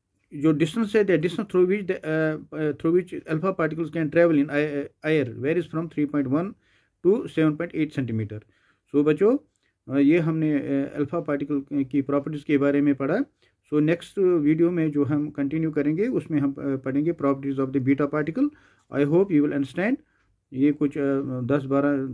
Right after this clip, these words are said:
तेरह, चौदह ये प्रॉपर्टीज हैं। You, you may repeat the video and you will understand it in a better way। Thank you very much। This is on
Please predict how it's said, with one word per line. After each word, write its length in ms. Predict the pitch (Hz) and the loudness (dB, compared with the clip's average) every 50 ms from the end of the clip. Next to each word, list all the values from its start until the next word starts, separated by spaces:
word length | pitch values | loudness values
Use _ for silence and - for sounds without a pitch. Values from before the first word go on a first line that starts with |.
| 113 117 120 | -10 -10 -10
तेरह, 300 | 120 - 139 139 147 143 | -4 -2 0 0 0 0
चौदह 280 | 139 143 147 143 147 | 0 0 0 2 2
ये 180 | 143 139 143 135 | 4 4 4 2
प्रॉपर्टीज 500 | 131 131 131 139 135 160 160 175 180 175 | 0 0 -2 -2 -2 -2 -2 -2 -2 -2
हैं। 340 | 165 180 190 196 202 202 _ - 120 | -2 -4 -4 -4 -8 -10 _ -12 -6
You, 240 | 123 131 135 139 139 | -2 2 2 2 2
you 440 | 151 139 131 127 131 139 147 151 | 0 -2 -2 2 2 2 2 4
may 200 | 147 143 147 143 - _ _ _ _ _ _ _ _ - - 127 131 131 | 2 2 0 -2 -4 _ _ _ _ _ _ _ _ -10 -6 -4 -2 -2
repeat 320 | 143 139 175 175 175 170 | 0 0 0 0 2 2
the 120 | 160 151 | 2 4
video 400 | 147 147 143 147 175 196 262 339 - _ _ _ _ - 135 | 4 4 4 4 4 4 4 2 -2 _ _ _ _ -10 -6
and 200 | 135 139 143 139 | -4 -2 0 2
you 120 | 139 143 | 2 2
will 200 | 151 151 139 143 | 0 -2 -2 -4
understand 400 | 139 135 - - 151 151 143 139 | -6 -6 -4 -4 -2 -2 -2 -4
it 140 | 131 139 139 | -4 -2 -2
in 120 | 139 135 | -2 0
a 60 | 123 127 | 0 0
better 220 | 131 131 151 160 | -2 0 0 2
way। 280 | 180 214 233 220 - - | 2 2 0 -2 -4 -4
Thank 160 | 139 135 135 | -4 -2 0
you 200 | 147 143 139 143 | 2 2 2 4
very 160 | 143 147 147 | 2 2 0
much। 160 | 170 208 226 - - _ _ _ _ _ _ _ _ _ _ _ _ - 117 | 0 -2 -4 -8 -14 _ _ _ _ _ _ _ _ _ _ _ _ -16 -10
This 280 | 117 131 143 135 170 | -6 -4 -2 0 0
is 60 | 151 156 | 0 0
on 340 | 160 156 151 156 156 165 | 2 2 2 2 2 -2